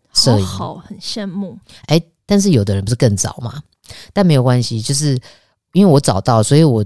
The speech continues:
Speaker 1: 在二十出头的时候，我就觉得这是我想要追求的事情，
Speaker 2: 嗯。
Speaker 1: 那我就有一个目标嘛。
Speaker 2: 嗯。
Speaker 1: 所以我会以为大家都应该有。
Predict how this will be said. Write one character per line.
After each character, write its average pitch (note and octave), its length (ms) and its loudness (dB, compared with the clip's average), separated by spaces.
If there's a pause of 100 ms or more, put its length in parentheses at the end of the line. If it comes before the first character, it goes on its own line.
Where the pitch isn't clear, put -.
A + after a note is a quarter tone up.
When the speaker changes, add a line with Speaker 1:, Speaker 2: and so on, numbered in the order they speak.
Speaker 1:
在 C3 400 0 (100)
二 E3+ 120 2
十 A2 600 -2
出 - 200 -6
头 A2 200 0
的 G#2 60 0
时 G#2 60 0
候， G#2+ 80 2
我 F#2+ 100 -2
就 G#2 260 0
觉 F#2+ 180 -6
得 F#2+ 120 -6
这 G#2 140 -6
是 G#2+ 160 -4
我 F#2+ 320 -6 (400)
想 F#2+ 200 -8
要 G#2+ 120 0
追 C#3 200 0
求 G2+ 220 -2
的 F#2+ 100 -6
事 A2+ 160 -4
情， G#2+ 140 -4
Speaker 2:
嗯。 F2+ 120 -12
Speaker 1:
那 A2+ 140 -6
我 F#2+ 80 -6
就 A2 140 0
有 F#2 60 -2
一 F#2 60 -8
个 G2 100 -6
目 A#2 200 -2
标 F#2+ 300 -6
嘛。 F#2+ 160 -6
Speaker 2:
嗯。 G3+ 140 -8 (520)
Speaker 1:
所 F3 200 0
以 G#3 40 6
我 C3 200 2
会 F3 220 0
以 G#2+ 180 -10
为 G2+ 240 -10
大 A#2+ 140 -2
家 G#2+ 280 -2
都 - 180 -2
应 A2+ 180 -4
该 G#2 200 -6
有。 G2+ 260 -8